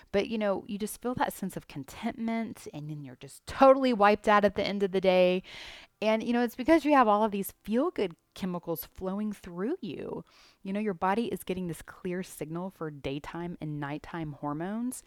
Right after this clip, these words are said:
And then that pheno-, physical interaction with the earth is just so good for our bodies.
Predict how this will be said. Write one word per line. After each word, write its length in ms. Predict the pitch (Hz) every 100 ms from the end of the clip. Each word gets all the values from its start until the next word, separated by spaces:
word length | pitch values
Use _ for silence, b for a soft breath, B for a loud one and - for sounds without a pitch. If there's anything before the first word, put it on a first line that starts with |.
| B B B -
And 140 | 196
then 100 | 202
that 260 | 196 - -
pheno-, 280 | 208 208 -
physical 400 | - 214 233 196 -
interaction 600 | 185 185 160 - 220 202
with 100 | 190
the 160 | 202 -
earth 260 | - 190
is 120 | 220 -
just 340 | 208 - -
so 340 | 180 156 160 160
good 200 | - 151
for 200 | - 170
our 160 | 170 143
bodies. 720 | 135 135 - 87 95 -